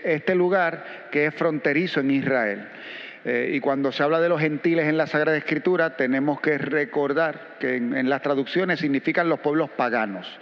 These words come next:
o los que no son israelitas, que a veces, pues, por cuestiones del idioma nos podemos confundir, ¿verdad? Decimos, "Jesús estaba con los gentiles", y pensábamos que era, que estaba con gente muy educada, porque son gentiles, ¿verdad? No,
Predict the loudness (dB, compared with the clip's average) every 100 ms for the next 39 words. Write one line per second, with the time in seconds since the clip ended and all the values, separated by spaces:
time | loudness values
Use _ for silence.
0 | -16 -16 -10 0 2 2 0 0 0 0
1 | 0 0 2 2 2 2 2 0 -2 -8
2 | -12 -16 -16 -18 -10 0 2 2 0 -2
3 | -4 -14 -16 -18 -14 -4 -4 0 0 0
4 | 2 2 4 4 4 4 2 2 2 2
5 | 0 0 0 2 2 2 2 2 0 -2
6 | 0 -4 -2 0 0 2 2 2 2 2
7 | 0 0 0 2 0 -2 -2 0 0 0
8 | 0 0 -2 -2 -4 0 0 0 -2 -2
9 | 0 2 2 0 0 -2 -2 -6 -12 -20
10 | -20 -16 -6 -2 0 0 0 -2 0 0
11 | 0 -6 -6 -4 -2 0 -2